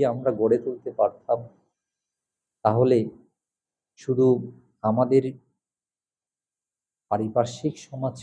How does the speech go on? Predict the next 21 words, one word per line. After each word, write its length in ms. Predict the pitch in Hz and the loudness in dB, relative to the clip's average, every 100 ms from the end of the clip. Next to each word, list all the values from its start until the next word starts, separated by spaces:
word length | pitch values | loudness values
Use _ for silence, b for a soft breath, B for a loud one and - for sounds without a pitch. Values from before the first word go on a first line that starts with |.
| - | -10
কেন, 160 | 101 104 - | -10 -8 -8
প্রতিবেশী 540 | - 120 127 113 - 110 | -6 -4 -2 -4 -4 -4
কেন, 200 | 101 101 98 - _ _ _ _ _ _ _ _ _ _ _ _ _ _ - | -4 -4 -6 -12 _ _ _ _ _ _ _ _ _ _ _ _ _ _ -2
মানব 360 | 104 113 123 117 | 4 4 4 0
জাতি 380 | 98 117 - 131 139 113 - _ _ _ _ _ _ _ _ - | 2 2 2 -4 -2 -4 -8 _ _ _ _ _ _ _ _ -12
একটা 180 | 104 117 | -6 -2
বড় 260 | 104 107 113 113 | 0 2 2 0
অংশ 240 | 127 127 - | -4 -10 -14
উপকৃত 460 | 117 143 - 104 101 | -6 -6 -6 -10 -10
হতে 260 | 101 98 | -10 -12
পারে। 240 | 95 95 - _ _ _ _ _ _ _ _ _ _ _ _ _ _ _ _ _ - | -12 -12 -14 _ _ _ _ _ _ _ _ _ _ _ _ _ _ _ _ _ 4
তো 40 | |
আজকে 360 | 123 120 117 147 202 220 - _ _ _ _ _ | 6 4 2 2 2 -2 -20 _ _ _ _ _
আমরা 240 | 117 151 151 | -4 -2 -4
কিন্তু 300 | 160 147 147 | -6 -8 -8
দুঃখজনক 600 | 139 123 123 143 151 143 139 | -6 -6 -2 -2 0 -4 -4
হলে 180 | 143 139 131 | -2 0 0
সত্য 340 | - 143 - 139 | -2 -6 -4 -4
যে 120 | 120 175 | 0 0
আমরা 320 | 143 120 117 | 0 0 -4
সেখান 360 | 117 - 147 160 | -4 -6 -6 -6